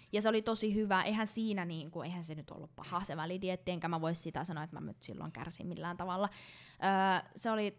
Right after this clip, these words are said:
meni tosi mukavasti, siinä tosi hyvin niinku nähtiin sitä, että miten kroppa toimii ja mitkä jutut ehkä toimii mulle ja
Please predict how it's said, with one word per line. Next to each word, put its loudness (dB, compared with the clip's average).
meni 2
tosi 2
mukavasti, 4
siinä 2
tosi 2
hyvin 2
niinku -2
nähtiin -2
sitä, 0
että -2
miten 0
kroppa -2
toimii 0
ja 2
mitkä -2
jutut 0
ehkä -4
toimii -2
mulle -2
ja 0